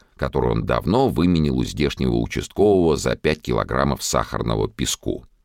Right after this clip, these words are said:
Ночь была светлая и теплая, но Сироткин для приятности все-таки развел себе костерок.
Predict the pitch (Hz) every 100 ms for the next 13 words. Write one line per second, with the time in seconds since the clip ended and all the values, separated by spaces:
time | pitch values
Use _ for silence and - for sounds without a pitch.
0 | _ _ _ _ _ _ - 80 113 69
1 | 80 64 - 67 78 65 67 58 - 60
2 | - 50 50 - _ _ _ - 117 -
3 | 71 80 95 - 73 58 58 55 57 78
4 | 76 67 - 58 73 67 - 60 64 58
5 | 73 - - 50 - 53 - 58 50 -